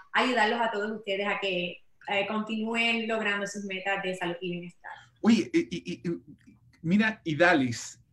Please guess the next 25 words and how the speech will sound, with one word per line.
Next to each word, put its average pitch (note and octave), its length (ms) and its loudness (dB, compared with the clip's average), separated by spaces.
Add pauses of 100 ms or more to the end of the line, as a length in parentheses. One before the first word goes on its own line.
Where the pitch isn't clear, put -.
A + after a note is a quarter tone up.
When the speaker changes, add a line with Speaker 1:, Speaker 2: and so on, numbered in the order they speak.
(160)
Speaker 2:
qué - 100 2
interesante, G#3 560 6
porque D#3+ 140 4
cuando D3+ 220 4
tú A3+ 140 8
y B3 80 8
yo C#4 120 8
hablamos G3+ 320 6
por G#3 180 -2
teléfono, D3 800 0 (260)
tú F3+ 100 -4
me G3+ 120 4
contaste, - 480 2
"Carlos, G#3+ 420 2
es D#3 160 -12
tan G3+ 160 4
importante E3+ 840 0 (480)
que F3 140 -2
sepan A#3+ 560 6
cuál G3+ 240 6
es G#3+ 140 2
el E3+ 200 6
link, F3+ 260 2
el E3+ 180 0
enlace D#3+ 720 2